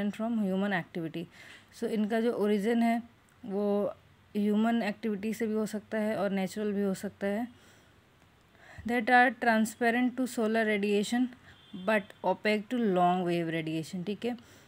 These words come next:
ग्रीन हाउस गैस कौन से हो सकते हैं? जो सोलर रेडिएशन के लिए तो ट्रांसपेरेंट होते हैं, मतलब सोलर रेडिएशन उनसे आसानी से,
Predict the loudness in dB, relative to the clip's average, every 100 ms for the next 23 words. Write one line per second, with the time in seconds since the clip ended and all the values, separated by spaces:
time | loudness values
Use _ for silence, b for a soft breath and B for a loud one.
0 | B -2 2 4 4 2 0 0 0 -2
1 | -2 -2 -4 -2 -6 -4 -2 -2 -4 -16
2 | -2 2 2 0 B B B -20 0 2
3 | 6 6 6 6 2 2 4 2 2 2
4 | 2 0 -2 0 -2 -4 -4 -2 -4 -2
5 | -2 0 0 0 0 -2 0 -2 0 0
6 | 2 2 0 -2 0 0